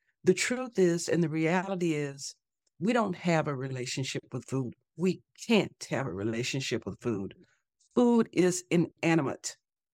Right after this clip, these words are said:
We have relationships with ourselves. We have relationships with other people.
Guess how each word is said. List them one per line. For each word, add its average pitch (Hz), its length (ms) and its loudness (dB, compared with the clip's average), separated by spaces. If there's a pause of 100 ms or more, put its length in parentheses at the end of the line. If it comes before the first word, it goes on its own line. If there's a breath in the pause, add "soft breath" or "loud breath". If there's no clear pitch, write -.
(520)
We 202 160 -2
have 190 160 6
relationships 180 800 0
with 143 140 -18 (140)
ourselves. 175 600 0
We 165 140 -2
have 160 120 0
relationships 156 800 -4
with 139 180 -16
other 135 180 -4
people. - 420 -2